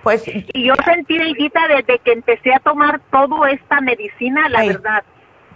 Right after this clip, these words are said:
Speaker 1: Sí.
Speaker 2: Yo me siento súper, súper, súper bien.
Speaker 1: Ay, qué bueno.
Speaker 2: Yo me
Speaker 1: Ya.
Speaker 2: siento súper bien y como he oído que tu mamá dice que si uno se cuida más, la diabetes
Speaker 1: Ya.
Speaker 2: se puede revertir.
Speaker 1: Sí, y es verdad.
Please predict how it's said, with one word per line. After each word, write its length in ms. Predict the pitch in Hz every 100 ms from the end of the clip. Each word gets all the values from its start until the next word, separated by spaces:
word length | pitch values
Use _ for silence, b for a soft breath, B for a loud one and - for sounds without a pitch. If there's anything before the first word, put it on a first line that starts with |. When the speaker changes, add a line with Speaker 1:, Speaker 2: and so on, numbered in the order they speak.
| -
Speaker 1:
Sí. 220 | 220 175 - _
Speaker 2:
Yo 300 | - 240 262
me 160 | 285 302
siento 560 | 277 269 269 - 254 - - - -
súper, 520 | 311 311 - 285 285 269 -
súper, 500 | 277 262 - 254 247 - -
súper 420 | 277 - 262 240 -
bien. 300 | 220 214 180 -
Speaker 1:
Ay, 320 | 202 196 196
qué 160 | 185 185
bueno. 480 | 180 - - 214 175 - - - - - _ B B B B -
Speaker 2:
Yo 120 | 226
me 80 | 294 269
Speaker 1:
Ya. 60 | -
Speaker 2:
siento 260 | 254 277
súper 320 | 277 277 247 226
bien 200 | 233 262
y 100 | 262
como 260 | 233 214
he 60 | 240
oído 460 | 269 277 269 294
que 100 | 294
tu 140 | 269 247
mamá 240 | 220 220
dice 280 | 233 262 277
que 140 | 233 208
si 80 | 240
uno 180 | 247 262
se 120 | 240
cuida 320 | - 240 240
más, 240 | 226 226 247 _ _ _
la 140 | 403 214
diabetes 380 | 196 202 185 240
Speaker 1:
Ya. 120 | 220
Speaker 2:
se 20 |
puede 220 | - 202 202
revertir. 600 | 202 180 170 269 302 277 -
Speaker 1:
Sí, 420 | _ 202 247 330 -
y 80 | -
es 80 | 196
verdad. 480 | 220 220 226 302 185